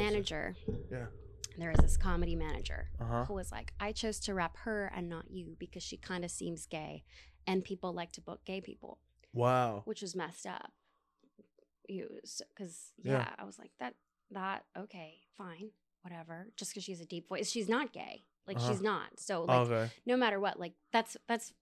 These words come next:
Speaker 2: Yeah,
Speaker 1: fucked up.
Speaker 2: it's irrelevant.
Speaker 1: Like, go actually book a real
Speaker 2: Yeah,
Speaker 1: gay
Speaker 2: yeah, yeah.
Speaker 1: person on your, on your roster. Don't get, like, a fake gay.
Speaker 2: Wow, this is a
Speaker 1: Um,
Speaker 2: really good story. That's crazy.
Speaker 1: I'm glad you're enjoying it.
Speaker 2: No, I
Speaker 1: Uh,
Speaker 2: mean, like, I mean, 'cause you hear stories like this all the time, like, and it's like, so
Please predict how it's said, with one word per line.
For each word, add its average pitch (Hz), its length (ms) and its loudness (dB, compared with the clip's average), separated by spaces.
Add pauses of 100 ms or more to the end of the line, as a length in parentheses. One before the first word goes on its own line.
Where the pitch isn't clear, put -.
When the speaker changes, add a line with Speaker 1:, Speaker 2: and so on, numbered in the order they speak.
(140)
Speaker 2:
Yeah, 160 220 12
Speaker 1:
fucked 123 60 8
up. 143 160 4
Speaker 2:
it's - 80 -12
irrelevant. 135 340 10
Speaker 1:
Like, 110 60 6
go 233 100 10
actually 214 340 4
book 196 200 0
a 170 60 -4
real 226 240 6
Speaker 2:
Yeah, 147 120 8
Speaker 1:
gay 139 120 10
Speaker 2:
yeah, 131 140 10
yeah. 127 120 8
Speaker 1:
person 160 420 2
on 185 160 4
your, 175 220 0
on 180 140 2
your 156 100 -4
roster. 175 420 0
Don't 175 160 0
get, - 140 -2
like, 180 160 0
a - 60 -6
fake - 380 -4
gay. 170 340 -6 (340)
Speaker 2:
Wow, 143 140 12
this 160 120 12
is 180 100 10
a 123 80 12
Speaker 1:
Um, 117 140 10
Speaker 2:
really 135 180 12
good 127 140 10
story. 110 460 6 (800)
That's 139 180 -2
crazy. 139 480 6
Speaker 1:
I'm 202 80 -2
glad 190 360 2
you're 190 120 -2
enjoying 180 400 0
it. 202 220 0 (180)
Speaker 2:
No, 175 100 12
I 196 40 12
Speaker 1:
Uh, - 60 12
Speaker 2:
mean, 202 120 12
like, 156 300 12
I 147 40 2
mean, 151 140 6
'cause 135 180 6
you 156 100 10
hear 165 180 10
stories 151 260 10
like 139 80 6
this 131 60 -2
all 131 160 8
the 120 120 6
time, 147 240 8
like, 110 200 0
and 120 100 4
it's 117 160 4
like, 120 260 6 (720)
so 139 440 12